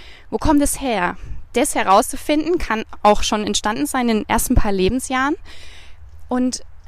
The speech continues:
dann Stück für Stück das zu verstehen, zu erkennen, bewusst zu werden, was spiegelt,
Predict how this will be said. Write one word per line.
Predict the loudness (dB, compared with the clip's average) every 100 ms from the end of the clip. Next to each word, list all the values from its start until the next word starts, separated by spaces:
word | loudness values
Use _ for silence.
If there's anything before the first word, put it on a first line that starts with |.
| -16 -4
dann | 0 2 0
Stück | 0 -4 -4
für | -4
Stück | 0 0
das | -2 -4
zu | -2
verstehen, | -2 -2 0 2 4 4 2 0
zu | -2 0
erkennen, | 2 0 2 2 4 4
bewusst | 2 2 0 0 -6 -12
zu | -8
werden, | -2 0 2 2 2 -2 -16 -18 -16 -16 -16 -18 -16 -2
was | 4 4 4
spiegelt, | 2 2 2